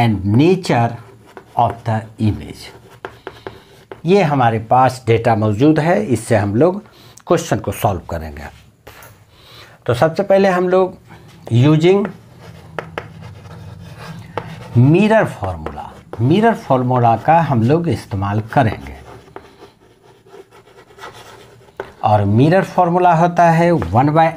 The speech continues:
F is equal to one by V plus one by U, जहाँ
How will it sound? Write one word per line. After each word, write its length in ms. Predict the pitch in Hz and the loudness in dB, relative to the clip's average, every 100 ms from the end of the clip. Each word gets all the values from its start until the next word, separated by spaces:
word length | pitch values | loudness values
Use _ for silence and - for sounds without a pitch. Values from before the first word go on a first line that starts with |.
| 160 | 0
F 240 | 165 165 - - - _ - - - - - 113 | 0 0 -12 -20 -20 _ -20 -20 -20 -18 -10 -4
is 160 | 101 123 | 0 0
equal 280 | 127 139 120 | 0 -2 -2
to 100 | 95 92 | -4 0
one 180 | 131 151 | 2 2
by 120 | 165 143 | 2 2
V 160 | 143 175 190 - - - - - - | 2 2 0 -6 -18 -20 -20 -20 -2
plus 260 | 185 208 - - | 2 2 0 -2
one 260 | 117 113 98 | 0 0 0
by 100 | 98 92 82 | -2 -4 -6
U, 80 | 76 - - - 113 | -12 -18 -20 -10 -2
जहाँ 240 | 120 117 | 0 0